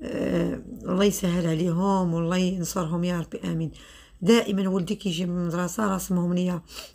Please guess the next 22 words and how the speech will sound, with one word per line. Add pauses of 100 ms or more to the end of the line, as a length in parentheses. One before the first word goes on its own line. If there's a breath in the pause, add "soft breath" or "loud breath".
(120)
يعني (320 soft breath)
العالم
ديال
فلسطين،
وكيدعي
معاهم،
ولكن
كما
شفتوا
كيديروا
في
ايديه. (720 soft breath)
وهنايا
كانت
تلقائيه
مني
صورته
باش
نشرح
لكم
علاش
هو